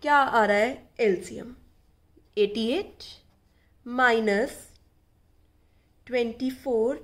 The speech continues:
ट्वेल्व, ट्वेल्व, ये आ गया हमारे पास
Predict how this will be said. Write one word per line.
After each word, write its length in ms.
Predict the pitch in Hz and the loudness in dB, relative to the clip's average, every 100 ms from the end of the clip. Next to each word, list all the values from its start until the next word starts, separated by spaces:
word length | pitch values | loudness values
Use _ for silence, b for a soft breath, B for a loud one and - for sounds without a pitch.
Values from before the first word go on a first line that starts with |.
| - - | -14 -2
ट्वेल्व, 400 | 208 202 254 392 - _ _ _ _ _ - | 0 2 0 -2 -8 _ _ _ _ _ -8
ट्वेल्व, 1160 | 262 - - - _ _ _ _ _ _ - 262 | -4 -4 -4 -20 _ _ _ _ _ _ -8 2
ये 180 | 392 453 | 4 6
आ 220 | 254 233 | 4 4
गया 240 | 233 226 | 4 0
हमारे 300 | 226 214 202 202 | 0 0 0 0
पास 400 | 208 202 302 | 2 2 0